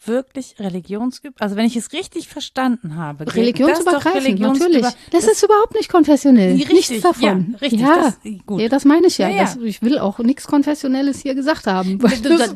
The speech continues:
Speaker 2: passt
Speaker 1: darfst
Speaker 2: gar nicht.
Speaker 1: Konfessionelles sagen,
Speaker 2: Nee,
Speaker 1: ich
Speaker 2: aber es
Speaker 1: wollte
Speaker 2: passt
Speaker 1: nur
Speaker 2: gar nicht zur
Speaker 1: verstehen.
Speaker 2: Religiosität, finde
Speaker 1: Ja.
Speaker 2: ich. Also in, immer klein in Konfessionen zu denken, passt überhaupt nicht zu diesem Gefühl der Religiosität,
Speaker 1: Mhm.
Speaker 2: wenn man das ernst nimmt. Und, ähm, was ich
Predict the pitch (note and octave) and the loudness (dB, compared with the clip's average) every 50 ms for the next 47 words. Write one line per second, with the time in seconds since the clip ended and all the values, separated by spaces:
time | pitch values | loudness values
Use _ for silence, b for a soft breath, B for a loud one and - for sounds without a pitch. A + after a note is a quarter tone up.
0 | G#3 F3+ G3+ - C4+ G4+ - - A#3+ A3+ C4+ D4+ C4+ C4+ C#4 C4 - C4 G#3+ G#3 | -6 -2 0 0 0 -2 -2 0 2 2 2 2 2 0 -2 -4 -4 -4 -4 -4
1 | F#3+ F#3+ F#3+ - G#3 F#3+ G3+ C4 E4+ F#4 - C4 C#4 A#3 A#3+ B3 F4+ - - B3 | -4 -4 -6 -6 -4 0 4 4 4 4 4 2 2 2 2 0 0 0 0 -2
2 | - E4+ E4 D#4+ D4+ - - F4 D#4+ B3+ C#4 C4+ C4+ C#4 - - C#4 C#4 B3 C4 | 0 2 2 2 2 0 0 -2 -2 0 0 0 0 0 -2 -4 -4 -4 -2 -4
3 | B3+ - - C#4+ G#3 - - - A3+ - - - - G3 G3 - - A3 G#3+ G#3+ | -6 -4 -2 -4 -4 -4 -6 -6 -4 -4 -4 -4 -6 -8 -10 -10 -8 -8 -6 -6
4 | A3 A3 A3+ F#3 G3+ B3+ B3+ C4+ C4+ - - G#3+ C4+ C4+ C#4 D4 C#4 - - C4 | -6 -8 -10 -10 -8 -4 -2 -2 -2 -4 -6 -4 0 0 0 0 -2 -4 -6 -6
5 | A#3+ B3+ D4 E4 D#4 C4 B3+ B3+ - C4 B3+ - B3 A#3 - C#4 C#4 C#4+ D4 C4+ | -2 0 0 0 0 0 -2 -2 -2 -4 -4 -4 -6 -6 -6 -6 -4 -2 -4 -4
6 | - A#3+ A#3+ B3 A#3+ - B3+ A#3+ - - E4+ - - - A#3+ A#3+ G#3+ B3 D#4+ D#4+ | -4 -6 -6 -6 -6 -4 -6 -8 -6 -8 -12 -12 -10 -8 -6 -6 -4 -4 -6 -4
7 | - C4 B3 - - C4+ A#3 B3 A#3+ A#3+ A#3 A3+ A#3 - - - C#4+ C#4 B3 G#3+ | -4 -6 -6 -6 -8 -8 -6 -4 -4 -2 -2 -4 -4 -8 -6 -6 -4 -4 -4 -4
8 | G#3+ G#3+ G#3+ A3 A3 G3+ - A3 A3+ G3+ G#3+ A3+ G#3+ A#3 D4+ C4+ G#3+ - - G#3 | -6 -6 -6 -6 -8 -8 -8 -10 -8 -6 -6 -4 -4 -4 -2 -4 -6 -6 -8 -8
9 | F#3+ G3 G3 G3 F#3+ F#3 - - G#3 G3 G3 G3+ - - - G#3 G3 G3 - B | -6 -4 -4 -4 -6 -8 -10 -8 -8 -6 -6 -6 -8 -8 -8 -6 -6 -6 -8 B
10 | B B B B B B B B B B B B _ _ _ _ - - - A#3+ | B B B B B B B B B B B B _ _ _ _ -16 -8 -4 0
11 | A#3 A#3 A#3 A3 - - - A3+ A3+ A3+ A3+ A3+ G#3 - - - - - A3 A3 | 2 2 2 0 -2 -4 -4 -2 0 0 0 -2 -2 -6 -12 -16 -16 -14 -12 -6
12 | A3 A#3 A#3 A3+ A#3+ C4+ C#4+ | -2 -2 -2 -2 -4 -6 -6